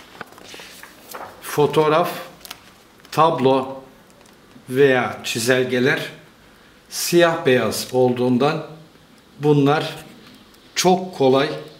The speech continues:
fotokopi çekilebilme avantajını da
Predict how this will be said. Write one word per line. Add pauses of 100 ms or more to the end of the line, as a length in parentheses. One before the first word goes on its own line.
(200)
fotokopi (300)
çekilebilme
avantajını
da